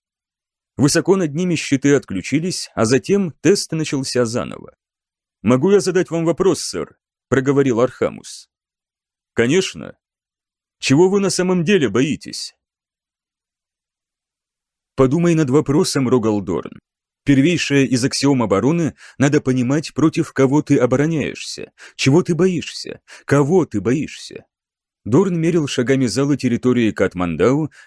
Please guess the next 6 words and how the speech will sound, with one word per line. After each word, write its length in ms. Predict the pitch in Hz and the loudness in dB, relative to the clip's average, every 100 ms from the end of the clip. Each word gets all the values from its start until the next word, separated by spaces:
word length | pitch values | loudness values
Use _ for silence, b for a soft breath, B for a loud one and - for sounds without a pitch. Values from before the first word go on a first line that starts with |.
| 110 | 0
где 160 | 131 | 2
располагались 640 | 185 - 147 147 147 139 - | 0 -2 -2 0 0 -2 -4
офисы 340 | 139 180 - | -4 -4 0
Адептус 540 | 156 123 110 - 110 - | 2 2 -2 -6 -8 -4
Терра. 500 | 90 - - - _ _ _ _ _ _ _ _ _ | -4 -4 -10 -20 _ _ _ _ _ _ _ _ _
Катмандау, 840 | - 135 127 117 104 139 139 71 | 0 0 -2 -2 -2 -2 -2 -6